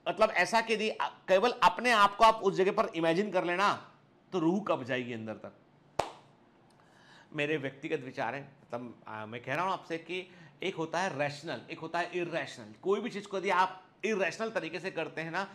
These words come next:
तो वो प्रकृति उसका जवाब देती है, ठीक है। और वो वायरस जो है ना, ये जो वायरस है ना, चाहे वो, ये भी पिग फॉर्म से आया है, स्वाइन फ्लू है ना,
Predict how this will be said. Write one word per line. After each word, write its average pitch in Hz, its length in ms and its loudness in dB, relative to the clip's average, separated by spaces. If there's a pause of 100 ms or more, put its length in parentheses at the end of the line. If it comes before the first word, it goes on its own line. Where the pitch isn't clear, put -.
(200)
तो 165 60 -8
वो 185 480 4
प्रकृति 185 440 -4
उसका 175 260 -4
जवाब 170 440 -2
देती 120 280 -10
है, 110 60 -10
ठीक - 140 -16
है। 151 220 -6 (160)
और 139 160 2
वो 151 160 -2
वायरस 156 420 2
जो 196 100 0
है 185 140 0
ना, 208 60 -2
ये 196 140 -2
जो 175 140 2
वायरस 151 280 4
है 190 40 -4
ना, 202 140 2
चाहे 160 260 0
वो, 170 300 -2 (260)
ये 175 160 2
भी 277 100 2
पिग 277 280 2
फॉर्म 233 300 6
से 214 120 2
आया 175 160 8
है, 110 280 -2 (220)
स्वाइन 190 220 0
फ्लू 185 120 -4
है 185 60 -2
ना, 233 160 2